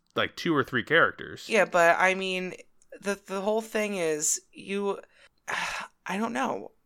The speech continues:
Speaker 2: Am I defending Tom Hanks in this or not?
Speaker 1: Tom
Speaker 2: Because
Speaker 1: Hanks can either, he can, he can be, like, the, like, the everyday Joe. He can be,
Speaker 2: Well,
Speaker 1: like,
Speaker 2: that's what
Speaker 1: the
Speaker 2: Mister Rogers is
Speaker 1: likable
Speaker 2: supposed to be.
Speaker 1: detective.
Speaker 2: He's supposed to be the everyday Joe. We're supposed to get him as him.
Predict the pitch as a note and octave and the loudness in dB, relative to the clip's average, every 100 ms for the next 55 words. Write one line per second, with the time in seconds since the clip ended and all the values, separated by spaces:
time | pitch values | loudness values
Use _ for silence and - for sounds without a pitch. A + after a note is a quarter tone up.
0 | _ C3 F3 F#3 G3+ - G3 G#3 G#3+ A3 | _ -2 4 4 2 -2 0 0 -4 -4
1 | A3+ A3+ A#3 A3 A#3 A#3 A3+ F#3 G3 E3+ | -4 -4 -6 -6 -6 -6 -6 -4 -2 -2
2 | D#3+ F3+ A3 A#3 A3 - F3+ F3+ E3+ F3+ | 4 8 10 8 4 2 4 6 6 6
3 | F#3 F3+ - F3 F3 D#3+ E3+ D#3 C#3+ - | 0 -4 -6 -2 0 2 2 4 4 2
4 | - B2+ B2 B2 A#2+ A2 - A2+ A2 - | 0 2 2 0 -2 -2 -2 0 0 -4
5 | - - C3 C#3 C3+ B2 B2+ B2+ B2+ A#2 | -10 0 2 2 0 0 2 2 0 -2
6 | G#2+ - A2+ G#2 F#2+ F#2+ G#2 - A#2+ B2 | -6 -2 2 4 4 2 -2 -6 -6 -6
7 | G#2+ A2+ G#2+ G#2+ D#4 E4 - F4+ E4+ D4+ | -4 -2 -2 6 10 10 10 10 10 10
8 | D4+ D#4 D4 D4 C#4 C4 C4+ D3+ D4 C#4 | 8 8 10 10 10 8 10 8 10 12
9 | C4+ - - D#4+ G#3+ F3 F#3 A3 A#3 B3+ | 10 10 10 10 6 4 2 2 2 2
10 | C#4+ D#4+ F4 C4 F#3+ D#3 E3+ D#3+ D#3+ D#3 | 4 4 2 0 -2 4 6 6 4 4
11 | D3 D3 C#3 C#3+ G#3 C#4 - D4+ - B3 | 4 6 6 6 4 2 4 4 2 2
12 | A3+ A#3 - - - - - D4 B3 A3 | 8 8 8 0 -20 -4 6 8 8 8
13 | G3+ G3 - D#4 F#3+ B2 | 6 6 6 8 8 4